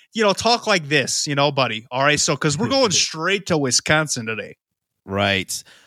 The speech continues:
Speaker 2: A funny thing, though, too, before we get into this, is, uh, we do have a friend who, uh, does kind of look like <laughs> Jeffrey Dahmer.
Speaker 1: Yeah.
Speaker 2: And we've been making fun of him for that for a while, to the point where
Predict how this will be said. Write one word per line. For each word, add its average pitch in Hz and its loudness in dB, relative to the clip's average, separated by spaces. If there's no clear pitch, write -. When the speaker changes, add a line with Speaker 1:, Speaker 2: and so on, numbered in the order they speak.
Speaker 2:
A 127 0
funny 220 2
thing, 156 0
though, 135 2
too, 123 2
before 123 0
we 123 0
get 117 0
into 113 -2
this, 104 -2
is, 107 -4
uh, 110 2
we 120 -2
do 120 0
have 160 0
a 135 0
friend 117 -2
who, 113 0
uh, 98 -2
does 135 2
kind 139 2
of 113 -2
look 135 0
like 131 0
<laughs> - -10
Jeffrey - 0
Dahmer. - -4
Speaker 1:
Yeah. 131 2
Speaker 2:
And 143 2
we've 185 2
been 156 2
making 147 2
fun 131 0
of 117 -2
him 123 -2
for 113 -6
that 110 -2
for 92 -10
a 92 -8
while, 90 -4
to - -6
the 156 0
point 170 0
where 135 4